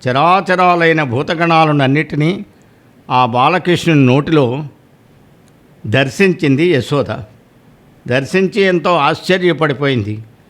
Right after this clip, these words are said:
కన్నులు మూసుకుని ఆశ్చర్యచకితురాలైందంటోంది భాగవతం.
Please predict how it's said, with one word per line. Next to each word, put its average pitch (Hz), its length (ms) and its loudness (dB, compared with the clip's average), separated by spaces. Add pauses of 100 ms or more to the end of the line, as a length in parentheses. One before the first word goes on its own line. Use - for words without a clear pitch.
(240)
కన్నులు 165 340 2
మూసుకుని 170 580 -2
ఆశ్చర్యచకితురాలైందంటోంది 160 1700 -2
భాగవతం. 120 600 -6